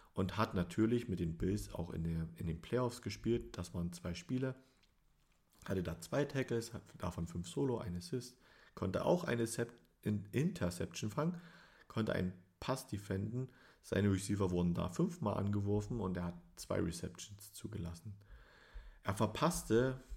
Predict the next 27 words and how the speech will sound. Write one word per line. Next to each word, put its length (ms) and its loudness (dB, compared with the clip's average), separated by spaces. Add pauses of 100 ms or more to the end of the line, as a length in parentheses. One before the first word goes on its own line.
wie 120 -2
ihr 80 4
mitbekommen 500 0
habt, 100 2
er 60 0
hatte 140 -2
nur 100 -2
dreizehn 340 -4
Spiele 300 -2
gespielt, 480 -4
vier 240 0
Spiele 460 -2
mit 200 -2
einer 180 0
Knöchelverletzung 1040 -4
von 400 0
Woche 240 -2 (100)
zehn 260 -2
bis 180 -4
Woche 200 -6
vierzehn 640 -4 (3000)
und 440 2
verpasste 520 -4
die 160 2
Woche 280 2
siebzehn 420 -2
ebenfalls. 760 -2